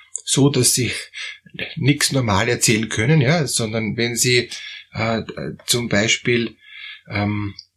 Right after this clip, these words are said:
sich ein, ein, ein neues Auto gekauft haben, dann ist das Auto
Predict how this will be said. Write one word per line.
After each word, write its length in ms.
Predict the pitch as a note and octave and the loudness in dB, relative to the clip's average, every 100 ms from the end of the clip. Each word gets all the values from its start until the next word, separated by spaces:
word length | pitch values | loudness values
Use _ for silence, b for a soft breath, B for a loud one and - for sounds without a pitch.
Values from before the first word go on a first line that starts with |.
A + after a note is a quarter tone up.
| _ _ _ - | _ _ _ -14
sich 340 | - - B2+ A#2 | -2 0 2 2
ein, 140 | A2 | 0
ein, 240 | - A2 F#2+ | 0 -2 -2
ein 160 | A2 | -2
neues 320 | G2+ G#2 A#2+ | 0 0 0
Auto 240 | - D3 C#3+ | 2 0 2
gekauft 500 | C#3 A2+ A2+ - - | 0 2 0 0 2
haben, 360 | D3 D#3 - | 4 4 0
dann 180 | - A2+ | -4 -2
ist 260 | B2 - - | -2 -4 -4
das 140 | A#2 | -4
Auto 580 | - G#2 G#2 B2 B2 | -2 -2 0 2 0